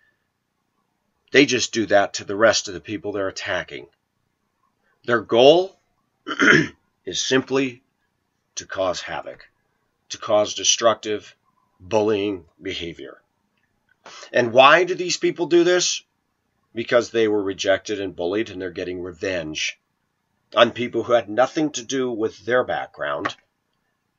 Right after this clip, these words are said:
They're just firing back, lashing out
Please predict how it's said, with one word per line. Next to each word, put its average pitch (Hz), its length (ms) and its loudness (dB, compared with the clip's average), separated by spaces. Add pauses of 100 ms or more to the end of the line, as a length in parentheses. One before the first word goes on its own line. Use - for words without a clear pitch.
(360)
They're 95 120 -6
just 92 200 -6
firing 107 500 0
back, - 440 -8 (200)
lashing 131 640 2
out 78 400 -8